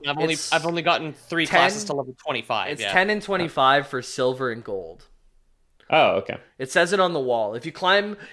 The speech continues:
Speaker 2: if you climb on the
Speaker 3: Yeah.
Speaker 2: wall and then you go up another thing and then up another thing all the way up to the back of the wall,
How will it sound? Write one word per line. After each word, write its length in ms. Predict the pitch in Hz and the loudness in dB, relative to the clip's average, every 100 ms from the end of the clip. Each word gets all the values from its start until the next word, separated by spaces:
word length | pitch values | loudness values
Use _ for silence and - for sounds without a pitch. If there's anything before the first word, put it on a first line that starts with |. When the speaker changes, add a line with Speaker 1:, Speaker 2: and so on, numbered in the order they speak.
| - | -8
Speaker 2:
if 120 | 151 | -6
you 80 | 165 | -4
climb 260 | 170 190 | 0 0
on 60 | 226 | 0
the 100 | 214 | 0
Speaker 3:
Yeah. 140 | 127 | 2
Speaker 2:
wall 240 | 123 160 202 | 2 2 -2
and 160 | 151 | -4
then 80 | 160 | -4
you 80 | 147 | 0
go 180 | 156 160 | 4 4
up 160 | 160 - | 2 -6
another 400 | 139 135 139 160 | -4 -2 -2 -2
thing 280 | 156 175 175 | -2 -2 -2
and 80 | 139 | -4
then 100 | 139 | -4
up 140 | 135 | -4
another 340 | 123 117 139 151 | -4 -4 -4 -2
thing 220 | 165 165 | -2 -2
all 180 | 113 131 | -2 -2
the 80 | |
way 120 | 143 139 | -2 -4
up 100 | 143 | -6
to 80 | |
the 80 | 131 | -8
back 280 | 113 107 143 | -4 -4 -4
of 60 | 131 | -6
the 60 | |
wall, 360 | 113 107 147 | -2 -2 -2